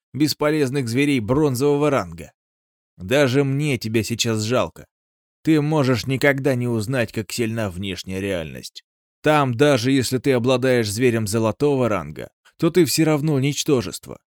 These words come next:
Если ты всё ещё желаешь быть слабым муравьём, то я должен покинуть тебя. Однако, если ты имеешь хотя бы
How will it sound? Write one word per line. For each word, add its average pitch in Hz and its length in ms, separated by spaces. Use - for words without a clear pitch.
Если 117 500
ты 135 140
всё 143 220
ещё 139 220
желаешь 131 440
быть 113 220
слабым 117 460
муравьём, 113 640
то 131 120
я 135 220
должен 139 380
покинуть 156 520
тебя. 69 300
Однако, 95 720
если 95 320
ты 107 220
имеешь 110 340
хотя 107 240
бы 101 200